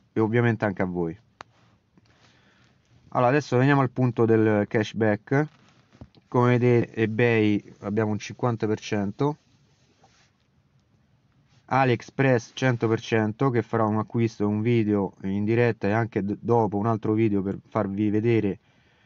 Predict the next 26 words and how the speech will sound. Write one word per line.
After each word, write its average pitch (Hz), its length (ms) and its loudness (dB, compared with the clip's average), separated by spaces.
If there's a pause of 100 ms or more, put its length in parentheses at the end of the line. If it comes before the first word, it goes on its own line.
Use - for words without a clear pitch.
(340)
se 143 180 0
funziona 117 440 -2
o - 20 2
no. 110 420 2 (840)
Qui 135 200 2
abbiamo, 117 640 0
eh, 107 60 0
Barner, 117 720 0
che 113 260 -2
è, 101 480 -2
mm, 98 640 -4
un 104 80 -4
sito 110 280 -2
di 107 60 -2
occhiali, 131 680 0
sempre 110 280 -4
cento 107 300 -4
per 117 140 -2
cento, 123 560 -2 (1080)
trip 120 320 2
punto 131 300 0
com 127 420 2
e 117 140 -2
D 110 120 -4
H 110 120 2
Gate. 95 640 -4